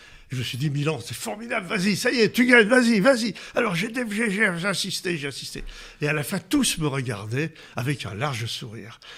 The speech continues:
Et à ce moment-là, le ministre m'a regardé et m'a dit, « Ah, monsieur Milan, on va le prendre, votre truc, parce que vous nous portez bonheur,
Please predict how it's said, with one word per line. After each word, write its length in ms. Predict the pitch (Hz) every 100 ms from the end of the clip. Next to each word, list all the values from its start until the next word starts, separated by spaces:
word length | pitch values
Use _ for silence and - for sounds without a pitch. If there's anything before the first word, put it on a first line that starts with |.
| - - _ -
Et 140 | 160
à 60 | 160
ce 160 | -
moment-là, 300 | 151 156 123
le 160 | 135 170
ministre 560 | 151 135 127 - - 131
m'a 100 | 120
regardé 460 | 135 127 120 147
et 40 | 135
m'a 140 | 131
dit, « 160 | 139 156
Ah, 240 | 160 147
monsieur 360 | 139 135 - 120
Milan, 360 | 123 110 98 - _ _ - - - - -
on 180 | 151 156
va 200 | 190 190
le 180 | 185
prendre, 540 | - - 185 196 165 147
votre 320 | 143 123 120
truc, 500 | - 127 110 - - - - - - - -
parce 200 | 147 -
que 120 | 180
vous 180 | 135 170
nous 160 | 165
portez 480 | - - - - 170
bonheur, 640 | 131 147 139 139 139 139